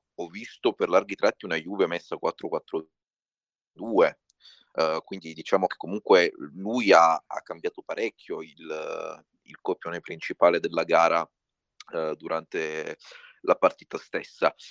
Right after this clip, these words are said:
Eh, questo da una parte ti fa capire che comunque è un allenatore molto, molto flessibile, eh, capace anche di leggere le, le partite, dall'altra ti dà un po' indice del fatto che in questo momento,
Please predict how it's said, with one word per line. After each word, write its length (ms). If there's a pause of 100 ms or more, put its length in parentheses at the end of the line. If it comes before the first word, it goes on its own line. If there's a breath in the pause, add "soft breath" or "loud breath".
(160 loud breath)
Eh, 360
questo 220
da 80
una 80
parte 200
ti 100
fa 100
capire 280
che 60
comunque 540
è 140
un 120
allenatore 540
molto, 400
molto 320
flessibile, 960
eh, 340
capace 440
anche 240
di 120
leggere 640 (480 soft breath)
le, 440
le 120
partite, 960 (160)
dall'altra 800
ti 120
dà 120
un 120
po' 160
indice 300
del 140
fatto 320
che 80
in 60
questo 280
momento, 640